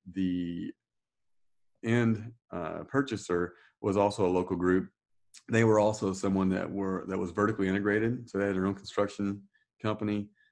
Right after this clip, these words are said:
um, and were able to, uh, you know, pay a little bit more because of the, the cost savings they were gonna have from having in-house construction. And, um,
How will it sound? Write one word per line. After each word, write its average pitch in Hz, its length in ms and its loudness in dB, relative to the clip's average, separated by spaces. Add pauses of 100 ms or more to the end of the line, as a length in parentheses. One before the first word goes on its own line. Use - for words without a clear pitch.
(180)
um, 90 680 -2 (100)
and 95 340 0
were 98 180 0
able 95 420 0
to, 92 400 0
uh, 87 380 -4
you 92 160 -4
know, 90 100 -4
pay 113 140 0
a 107 60 2
little 107 200 2
bit 101 100 4
more 101 300 4
because 92 320 -2
of 85 80 -10
the, 90 240 0
the 90 60 -8
cost 95 300 -4
savings 87 200 -4
they 87 80 -4
were 87 60 -4
gonna 87 180 -6
have 87 280 -4 (100)
from 92 240 -8 (140)
having 90 260 -6
in-house 85 340 -10
construction. 87 680 -10 (500)
And, 87 480 -2
um, 82 480 -6